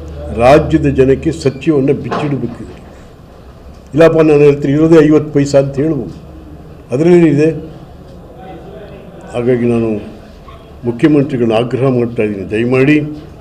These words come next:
ತಾವು ರಾಜ್ಯದ ಆರ್ಥಿಕ ಪರಿಸ್ಥಿತಿಯನ್ನು ರಾಜ್ಯದ ಜನತೆಗೆ ಮುಚ್ಚಿಡ್ದೇನೆ ಬಹಿರಂಗವಾಗಿ ಹೇಳಬೇಕು ಅವ್ರ ಪರಿಸ್ಥಿತಿ ಏನು ಅಂತ ಅವ್ರನ್ನ ವಿನಂತಿ ಮಾಡ್ತಾ ಇದ್ದೀನಿ.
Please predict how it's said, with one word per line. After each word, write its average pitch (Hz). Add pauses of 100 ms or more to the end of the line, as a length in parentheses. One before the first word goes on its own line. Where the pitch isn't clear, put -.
(680)
ತಾವು 120
ರಾಜ್ಯದ 139
ಆರ್ಥಿಕ 127
ಪರಿಸ್ಥಿತಿಯನ್ನು 117
ರಾಜ್ಯದ 123 (220)
ಜನತೆಗೆ 156 (920)
ಮುಚ್ಚಿಡ್ದೇನೆ 165 (1200)
ಬಹಿರಂಗವಾಗಿ 165
ಹೇಳಬೇಕು 139 (380)
ಅವ್ರ 113 (100)
ಪರಿಸ್ಥಿತಿ -
ಏನು 107
ಅಂತ - (2250)
ಅವ್ರನ್ನ 120 (640)
ವಿನಂತಿ 135
ಮಾಡ್ತಾ 110
ಇದ್ದೀನಿ. -